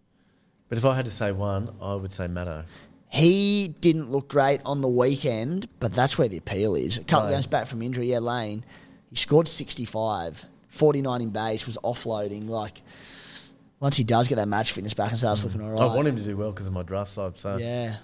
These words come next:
Speaker 1: But, but he's gonna go down in price, isn't he, surely?
Speaker 2: Yeah. Another one, Lyle Auld. Uh, we talked about front row forward cheapies. Is Harm Saleh a no-brainer downgrade from Stefano, or is it not worth the trade?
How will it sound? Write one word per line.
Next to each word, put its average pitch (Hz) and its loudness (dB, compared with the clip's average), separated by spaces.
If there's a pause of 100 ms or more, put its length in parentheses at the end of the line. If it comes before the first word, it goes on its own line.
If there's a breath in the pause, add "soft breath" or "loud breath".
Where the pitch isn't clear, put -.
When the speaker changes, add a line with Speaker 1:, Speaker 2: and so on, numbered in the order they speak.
(140)
Speaker 1:
But, 127 2 (440)
but 117 -4
he's 117 4
gonna 143 4
go 113 0
down 98 0
in 95 -2
price, 95 -2
isn't 90 -8
he, 98 -8
surely? 90 -10 (1300 loud breath)
Speaker 2:
Yeah. 123 4 (1080 loud breath)
Another 190 6
one, 175 6
Lyle 156 8
Auld. 143 8
Uh, 139 4
we 147 4
talked 160 4
about 139 4
front 139 0
row 135 2
forward 131 2
cheapies. 131 -2
Is 135 -4
Harm 165 4
Saleh 143 4
a - 4
no-brainer 135 2
downgrade 123 -2
from 131 -2
Stefano, 131 2
or 120 2
is 123 0
it 110 -4
not 127 -2
worth 131 2
the 113 -8
trade? 123 4